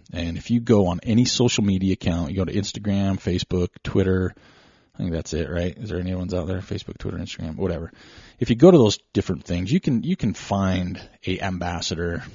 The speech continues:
with two flicks of the finger scroll, right? You'll find somebody that you follow, that you know. Um, man, I, I, whoever those people are, I just hope that they are honest,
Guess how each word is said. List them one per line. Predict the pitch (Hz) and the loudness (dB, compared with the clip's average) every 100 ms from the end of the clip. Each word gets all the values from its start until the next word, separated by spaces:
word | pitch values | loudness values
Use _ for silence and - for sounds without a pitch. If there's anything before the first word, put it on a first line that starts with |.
| - | -12
with | 87 87 - - _ - | -8 -8 -10 -20 _ -10
two | - 101 | -2 -2
flicks | - 92 - | -2 -6 -4
of | 87 | -8
the | 78 | -6
finger | 85 82 78 | -8 -8 -8
scroll, | - 71 73 64 | -6 -4 -4 -4
right? | 80 85 92 - - - - - | -2 -2 -2 -8 -20 -20 -20 -4
You'll | - 113 | 2 4
find | 107 101 | 6 4
somebody | - 85 85 85 85 - | 2 0 2 0 -2 -4
that | 87 | -4
you | 90 | -2
follow, | - 85 85 87 | 0 2 4 2
that | 90 | 2
you | 87 | 0
know. | 92 85 85 87 - - - _ _ _ - | 0 0 0 0 -4 -14 -20 _ _ _ -12
Um, | 90 87 85 82 _ _ _ _ _ _ _ _ - | -6 -6 -6 -10 _ _ _ _ _ _ _ _ -10
man, | 110 107 | -4 -2
I, | 107 110 | -2 -2
I, | - 107 - - - | -4 -6 -8 -16 -8
whoever | - 143 147 | 4 4 6
those | 113 - | 2 2
people | 107 98 92 | 2 2 2
are, | 92 92 - - | 2 0 -4 -6
I | 95 | -2
just | 104 - | -2 2
hope | 101 - | 2 2
that | 90 | -4
they | - 90 | -2 0
are | 85 82 | 0 -2
honest, | - 85 90 92 - | -4 -6 -6 -8 -10